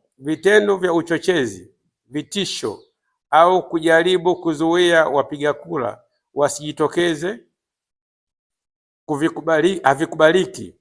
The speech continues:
na vitachukuliwa hatua kali za kisheria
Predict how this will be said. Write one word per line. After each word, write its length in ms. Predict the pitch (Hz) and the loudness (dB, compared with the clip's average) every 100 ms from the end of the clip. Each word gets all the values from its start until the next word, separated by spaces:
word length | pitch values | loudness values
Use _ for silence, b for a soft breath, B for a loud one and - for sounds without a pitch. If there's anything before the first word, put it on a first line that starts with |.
| _ _ _ - | _ _ _ -8
na 200 | 135 147 | 0 0
vitachukuliwa 1500 | 135 143 _ 156 147 139 - - - 151 151 180 196 196 180 | 0 -10 _ 4 6 4 -4 -18 -12 -4 0 4 6 6 4
hatua 520 | - - 131 147 131 | 2 -4 -4 -2 -2
kali 520 | - 165 196 196 190 | 2 2 4 0 -4
za 140 | 135 - | -4 -6
kisheria 640 | - 147 147 175 170 165 | -6 -4 -2 0 -2 -2